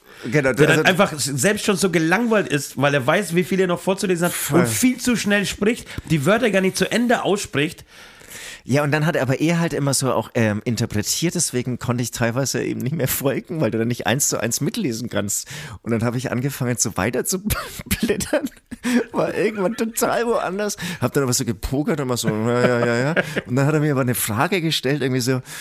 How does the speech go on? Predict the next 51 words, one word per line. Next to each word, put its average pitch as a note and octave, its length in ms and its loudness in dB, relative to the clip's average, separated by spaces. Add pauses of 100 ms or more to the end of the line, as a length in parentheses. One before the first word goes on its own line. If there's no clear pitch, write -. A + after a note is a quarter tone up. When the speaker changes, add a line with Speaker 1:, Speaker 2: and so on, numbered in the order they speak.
(220)
Speaker 1:
ja, A2 420 2
ähm, A2+ 280 2
Herr A2 220 0
Süder, E3+ 720 0 (260)
ähm, A#2+ 380 2
drei A2+ 280 2
B, C#3+ 520 2
ähm, A#2+ 300 0
das B2 200 0
haben B2 120 0
Sie B2+ 140 0
auch A#2+ 140 -2
verstanden? E3+ 640 -2 (480)
Und A2+ 120 0
dann A#2 100 0
hab B2 80 0
ich B2 80 -2
irgendwie A#2+ 240 -2
erstmal B2 300 -2
nicht B2 160 -4
reagiert, B2 360 0
weil C3+ 60 0
ich B2+ 60 0
nicht B2 160 -6
gemerkt B2+ 320 0
hab, C#3 40 -2
dass - 140 -2
er - 100 -2
mich C3 140 -2
jetzt - 240 -4
anspricht. D3+ 380 0
Ich - 40 2
hab B2+ 60 2
nicht C3+ 140 0
mit C#3 80 -2
einer A2+ 120 0
Frage B2+ 380 -2
Speaker 2:
Ach, E3 60 -6
Speaker 1:
gesprochen. C3 240 0
Speaker 2:
du C3+ 80 4
hast B2 100 0
gedacht, C#3 220 0
das - 240 -2
steht C#3 140 0
immer D#3 140 2
noch C#3+ 80 2
im B2+ 100 -2
Text - 240 -2
drin. G2+ 160 -2
Speaker 1:
<laughs> - 40 -2 (760)
Okay. - 260 -6